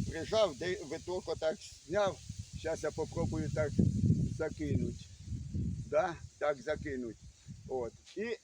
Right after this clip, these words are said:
тоді в нього краще получалося. А в мене, бачите, і не получилось. Якщо я... От, значить, оцей виток, який я, це саме, він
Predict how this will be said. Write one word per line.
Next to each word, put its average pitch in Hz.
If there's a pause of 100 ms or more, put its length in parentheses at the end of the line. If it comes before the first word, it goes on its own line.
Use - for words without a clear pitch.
(180)
тоді 190
в 208
нього 190
краще 175
получалося. 127 (140)
А 147
в 160
мене, 190
бачите, 175
і 151
не 165
получилось. 139 (800)
Якщо 139
я... 170 (480)
От, 143 (220)
значить, 156
оцей 180
виток, 185
який 175
я, 160
це 156
саме, 127
він 156